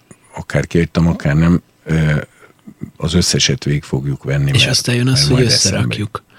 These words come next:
Speaker 2: hogy, hogy már hogy a, most akkor a zsidó keresztényekre mi vonatkozik, a, csak a zsidókra,
Speaker 1: Azt
Speaker 2: a
Speaker 1: a,
Speaker 2: keresztényekre.
Speaker 1: a, azt majd a vége felé.
Speaker 2: Igen, igen. Az,
Speaker 1: És
Speaker 2: az lesz
Speaker 1: hogy
Speaker 2: a
Speaker 1: a,
Speaker 2: legérdekesebb.
Speaker 1: és hogy a, ö,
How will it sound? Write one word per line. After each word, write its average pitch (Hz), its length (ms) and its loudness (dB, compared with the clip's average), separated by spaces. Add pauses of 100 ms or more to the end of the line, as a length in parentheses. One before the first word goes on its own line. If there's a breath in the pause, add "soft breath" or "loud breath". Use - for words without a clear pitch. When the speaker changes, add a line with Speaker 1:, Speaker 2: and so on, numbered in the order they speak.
(400 loud breath)
Speaker 2:
hogy, 104 340 -2
hogy 117 320 -4
már 113 180 0
hogy 110 200 2
a, 107 100 2
most 110 280 0
akkor 101 200 -2
a 98 60 0
zsidó 117 300 2
keresztényekre 104 680 0
mi 98 120 2
vonatkozik, 95 640 -2
a, 92 120 -4
csak - 240 -2
a 117 80 2
zsidókra, 98 480 0
Speaker 1:
Azt 87 140 2
Speaker 2:
a - 20 0
Speaker 1:
a, - 40 0
Speaker 2:
keresztényekre. 92 680 2
Speaker 1:
a, 87 40 2
azt 87 180 0
majd 90 200 4
a 92 60 4
vége 78 380 0
felé. - 280 -10
Speaker 2:
Igen, 98 380 -2 (400)
igen. 110 240 -6 (440 loud breath)
Az, 107 140 0
Speaker 1:
És 87 180 4
Speaker 2:
az 135 60 2
lesz 92 80 4
Speaker 1:
hogy 92 100 4
Speaker 2:
a 95 40 6
Speaker 1:
a, 120 40 4
Speaker 2:
legérdekesebb. 101 540 2
Speaker 1:
és 95 60 4
hogy 92 100 4
a, 90 380 0
ö, 90 260 2